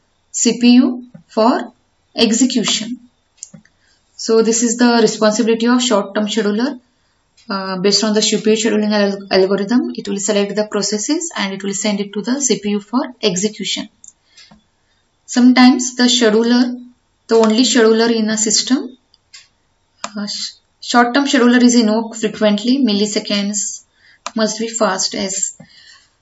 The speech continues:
the short, the short-term scheduler working is very fast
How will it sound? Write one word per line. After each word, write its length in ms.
the 100
short, 560
the 140
short-term 440
scheduler 460
working 320
is 140
very 200
fast 600